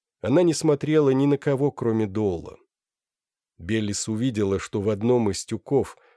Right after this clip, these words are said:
случайница, этот необычный инструмент Доула. «Это всё?» Спросила любовница. «Всё, что я собрал, кроме моего меча», кивнул он. Лицо любовницы хранило мрачное выражение,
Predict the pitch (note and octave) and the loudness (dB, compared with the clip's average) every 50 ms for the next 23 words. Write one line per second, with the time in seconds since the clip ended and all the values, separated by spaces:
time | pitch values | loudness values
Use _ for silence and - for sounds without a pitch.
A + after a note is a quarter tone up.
0 | _ _ _ _ - - D#3+ E3+ E3 - - D#3 D#3 B2+ F2+ D#2 - - - - | _ _ _ _ -6 -4 -2 -2 -2 -6 -8 -6 -6 -6 -6 -8 -10 -12 -14 -14
1 | - - - _ _ _ _ _ _ _ _ - - A2+ D3 - A2+ G2 - - | -14 -16 -20 _ _ _ _ _ _ _ _ -6 -4 -4 -2 -2 -6 -10 -10 -10
2 | - G2 F#2+ G2 G2 F2 F2+ A#2 - - - - G2 F#2+ G2 - G#2 G2 F2+ - | -8 -4 -2 -2 -2 -2 -4 -6 -4 -4 -4 -4 -4 -6 -6 -6 -8 -6 -6 -6
3 | - - - F#2+ F2+ F#2 F#2 F#2 F2+ F2 - - - F2 D#2 F2 D#2+ D#2 D#2 D2+ | -8 -8 -8 -6 -4 -2 -2 -2 -4 -4 -8 -12 -18 -12 -10 -8 -8 -8 -10 -12
4 | D2+ D2 - - _ _ _ _ _ _ _ _ _ _ _ _ _ _ _ _ | -16 -18 -20 -20 _ _ _ _ _ _ _ _ _ _ _ _ _ _ _ _
5 | _ _ _ _ _ _ _ _ _ _ _ _ _ _ - - - D3+ C#3 - | _ _ _ _ _ _ _ _ _ _ _ _ _ _ -2 0 0 0 -4 -4
6 | - - F3+ F3 D#3 - _ _ _ - - - - G2 F#2+ - - G#2 F2+ F2 | -2 0 0 -2 -2 -6 _ _ _ -12 -10 -6 -4 -4 -4 -4 -4 -8 -6 -6
7 | F2 F2 E2+ E2 F2+ E2+ - C2+ - - - - - - _ _ _ _ _ _ | -6 -8 -8 -8 -8 -10 -10 -12 -14 -12 -12 -12 -12 -14 _ _ _ _ _ _
8 | _ _ _ _ _ _ _ _ _ _ _ _ _ _ _ _ _ _ _ - | _ _ _ _ _ _ _ _ _ _ _ _ _ _ _ _ _ _ _ -14
9 | - - - A2+ C3 C3+ - - D#3 D3 C#3+ C3+ - - C#3+ B2+ A#2+ D3+ D3+ C#3 | -12 -8 -4 -4 -4 -4 -4 -4 0 0 0 0 2 0 0 2 2 0 0 0
10 | C3+ - A#2+ A2+ A2 A2 G#2 G#2 G#2 G#2 G2+ F#2+ G2 G#2 F#2+ F#2+ F#2+ - - - | -2 -2 -2 0 0 2 0 0 0 0 -2 0 -2 -2 -2 -2 -4 -6 -6 -4
11 | F#2+ F#2+ F#2 - - F#2+ D#2+ F2 E2 D#2 D#2 C#2+ - - - _ _ _ _ _ | -4 -4 -4 -6 -12 -10 -8 -8 -8 -8 -8 -10 -12 -12 -18 _ _ _ _ _
12 | _ _ _ _ _ _ _ _ _ _ _ _ _ _ _ _ _ _ - G#2 | _ _ _ _ _ _ _ _ _ _ _ _ _ _ _ _ _ _ -4 -2
13 | A2+ A#2+ - - - F3+ F3+ F3 E3+ D#3+ C#3+ E3 D#3+ D3+ D#3 D3+ - - - D3 | -2 -2 -4 -4 0 0 4 4 2 2 4 2 4 4 4 2 2 0 -4 -4
14 | - - - B2+ B2+ B2+ C3 C3 C3+ B2+ B2+ B2 A2 A2+ A#2 A2+ - - B2 A2 | -2 0 2 2 4 4 2 4 4 4 4 4 4 4 2 2 -2 -4 -2 0
15 | A2 A2 G#2 A2 G2+ G#2 G#2 F2+ E2+ F2 F2 F2 F2 F2 E2 E2 E2 | 0 0 0 0 0 0 -2 -2 -4 -6 -6 -6 -6 -6 -6 -8 -10